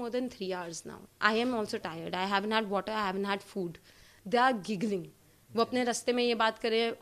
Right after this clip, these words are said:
ऑफ, पुलिस स्टेशन के गॉसिप के बारे में। I have a recording of this, that they are saying कि क्या ऑफिस में प्रॉब्लम है, कौन ड्यूटी पे नहीं आता, and they are giggling, they are laughing। I have no family with me। I am just silent, I am sitting there quiet।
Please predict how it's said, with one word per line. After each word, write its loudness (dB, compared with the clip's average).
ऑफ, 2
पुलिस 2
स्टेशन -2
के 0
गॉसिप 0
के 0
बारे 2
में। -2
I 0
have 2
a 4
recording 2
of 0
this, -8
that 0
they 6
are -2
saying 0
कि 0
क्या 8
ऑफिस 2
में 0
प्रॉब्लम 4
है, 2
कौन 4
ड्यूटी 0
पे 0
नहीं 0
आता, 0
and 4
they 6
are -6
giggling, 0
they 6
are 4
laughing। 0
I 4
have 0
no 2
family -8
with -12
me। -12
I 4
am 0
just -4
silent, -8
I -4
am -6
sitting -4
there -6
quiet। -14